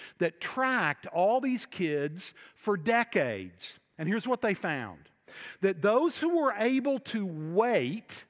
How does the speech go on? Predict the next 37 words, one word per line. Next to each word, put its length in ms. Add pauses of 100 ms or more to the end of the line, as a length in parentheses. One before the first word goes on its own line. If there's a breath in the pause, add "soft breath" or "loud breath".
as 220
four-year-olds 920
grew 220
up 140
to 60
be 120
more 260
socially 720
competent, 720 (360 loud breath)
better 360
able 220
to 80
cope 340
with 120
stress, 520
less 320
likely 400
to 80
give 180
up 200
under 200
pressure 640 (240 loud breath)
than 220
those 340
who 160
could 280
not 440
wait, 420
or 160
what, 300
what 160
we, 220
we 240
might 200
call 320 (200 loud breath)
marshmallow 720
grabbers. 1000